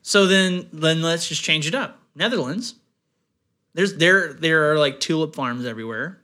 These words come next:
Could be, like, a, just kind of a benign tulip farmer that just has his crossbow laying around. He's not doing great on sales. He just loves drinking because he doesn't really run his business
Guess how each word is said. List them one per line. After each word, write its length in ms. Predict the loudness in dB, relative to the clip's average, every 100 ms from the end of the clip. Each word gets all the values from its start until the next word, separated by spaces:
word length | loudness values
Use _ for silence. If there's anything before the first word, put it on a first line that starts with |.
| -8
Could 100 | -2
be, 120 | 0
like, 120 | 0
a, 100 | -2
just 280 | -6 -8 -6
kind 160 | -4 -4
of 80 | -4
a 160 | -8 -14 _ _ _
benign 440 | -8 -4 -2 -4 -4
tulip 300 | -2 -2 -4
farmer 300 | -6 -4 -4
that 240 | -4 -4 -12 _ _ _
just 160 | -12 -4
has 200 | -4 -2
his 100 | -6
crossbow 460 | -6 -8 -8 -6 -4
laying 280 | -4 -6 -4
around. 300 | -4 -4 -4
He's 160 | -6
not 140 | -6 -6
doing 180 | -6
great 200 | -4 -6
on 140 | -6 -6
sales. 420 | -4 -2 0 -2
He 80 | -6
just 180 | -4 -4
loves 200 | -6 -4
drinking 320 | -6 -4 -4
because 320 | -4 -4 -2
he 80 | -4
doesn't 280 | -4 -4 -2
really 180 | -2 -2
run 160 | -2
his 100 | -4
business 480 | -4 -4 -4 -6 -12